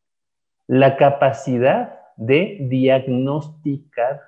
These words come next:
muy bien. Un líder diagnostica, analiza, revisa qué es lo que está sucediendo a su alrededor,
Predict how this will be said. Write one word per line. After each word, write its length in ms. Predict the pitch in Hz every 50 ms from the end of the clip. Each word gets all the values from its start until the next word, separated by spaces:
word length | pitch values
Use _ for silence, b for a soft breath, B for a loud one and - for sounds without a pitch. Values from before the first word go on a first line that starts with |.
| _ -
muy 400 | 127 123 131 143 160 160 156 127
bien. 540 | 107 104 104 104 - - - - _ _ _ _ _ _ _ _ _ _ _ _ _ _ _ _ _ _ _ _ _ _ _ _ _ _ _ _ _
Un 720 | - 127 131 147 151 151 151 147 151 120 131 120 113 117
líder 500 | 139 170 165 143 117 120 147 196 196 B B B B B B _ _ _ -
diagnostica, 720 | 123 117 110 104 101 98 98 - - 202 - - - - -
analiza, 840 | 107 104 104 92 90 101 147 208 208 - - - - - _ _ _ -
revisa 720 | 107 113 120 123 120 139 175 170 170 - 175 170 170 - -
qué 380 | 151 151 165 185 139 123 151
es 180 | 180 175 - 143
lo 320 | 131 117 113 107 101 -
que 100 | - 101
está 460 | 90 - _ _ - 139 160 185 190
sucediendo 920 | - - - 117 113 - 104 95 98 98 101 110 113 113 120 131 139 - _ -
a 160 | 113 104 -
su 220 | - - 117 107
alrededor, 840 | 98 98 98 95 98 95 98 98 98 98 92 98 110 127 131 120